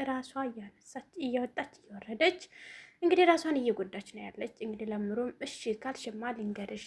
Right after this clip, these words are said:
እንዳለቻት ነበረ ድራማ ያበቃ። እስቲ የዛሬውስ ክፍል ሃምሳ አንድ ምን ይሆን? እንግዲህ ዛሬ እንዳየነው ከሆነ ጽናት ኩሽና ላይ ቆማ ስልክ እያወራች ነው። እንግዲህ ስልኩም የደወለላት የኪራ አባት ነው።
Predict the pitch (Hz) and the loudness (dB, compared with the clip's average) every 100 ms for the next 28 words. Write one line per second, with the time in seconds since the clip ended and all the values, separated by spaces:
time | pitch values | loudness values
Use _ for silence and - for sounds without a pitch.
0 | - 233 233 214 208 - 214 - 196 - | -8 -6 -2 -2 -2 -10 -14 -12 -16 -14
1 | 190 196 - - 214 202 196 202 _ - | -14 -14 -12 0 0 0 -10 -14 _ -18
2 | - - _ _ _ 311 - 254 220 202 | -18 -20 _ _ _ -14 0 2 2 -2
3 | 202 - - - - - 262 - 302 339 | -6 -10 -14 -14 -8 -4 -4 -2 2 4
4 | 349 - 302 285 214 202 _ _ - - | 2 2 2 2 -2 -14 _ _ -20 -18
5 | - - - 359 403 392 359 349 294 233 | -18 -20 4 8 8 8 6 6 6 4
6 | 208 202 208 202 196 233 254 - 330 359 | 2 -2 -8 -10 -6 -6 -8 -4 2 2
7 | 359 359 - 240 208 202 - 202 302 330 | 0 -4 -2 -4 -4 -8 -8 -2 0 0
8 | - - _ _ _ _ _ _ - - | -4 -20 _ _ _ _ _ _ -10 -4
9 | 339 330 262 240 220 214 - 220 - - | 0 2 2 2 -6 -14 -16 -18 -14 -4
10 | 302 302 294 285 254 240 233 220 220 208 | -2 -2 -4 -6 -6 -4 -4 -4 -8 -8
11 | 220 262 302 - 240 233 208 196 196 - | -8 -8 -8 -8 -8 -6 -8 -10 -14 -16
12 | - | -18